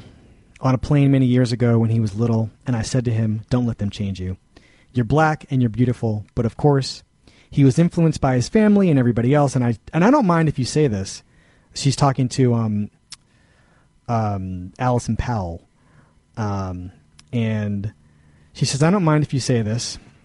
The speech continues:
uh, but of course he was influenced. I think that this person who was responsible for Michael's tragedy is Quincy Jones. Um, you can quote me." And the woman asks, "Is he res-, how, how is he responsible?"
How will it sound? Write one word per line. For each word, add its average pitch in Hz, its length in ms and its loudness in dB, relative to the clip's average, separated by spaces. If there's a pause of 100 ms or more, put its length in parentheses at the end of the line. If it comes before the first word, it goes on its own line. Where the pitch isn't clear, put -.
(680)
uh, 110 460 0 (1200)
but 131 260 2
of 131 100 -2
course 160 440 2
he 135 120 0
was 117 100 0
influenced. 151 400 0 (1000)
I 156 100 2
think 208 240 2
that 156 120 -10
this 160 140 2
person 175 380 0
who 151 100 4
was 127 120 0
responsible 135 420 -2
for - 100 -4
Michael's 127 260 0
tragedy 196 500 2
is 117 80 0
Quincy 131 320 0
Jones. 120 520 0 (760)
Um, 117 400 2
you 143 100 2
can 160 140 0
quote 190 260 2
me." 104 220 -18 (200)
And 127 180 2
the 123 60 4
woman 123 260 2
asks, 120 280 -6
"Is 98 140 -6
he 101 60 -4
res-, - 200 -8
how, 120 260 -2
how 131 260 0
is 110 80 0
he 110 80 -4
responsible?" 175 720 0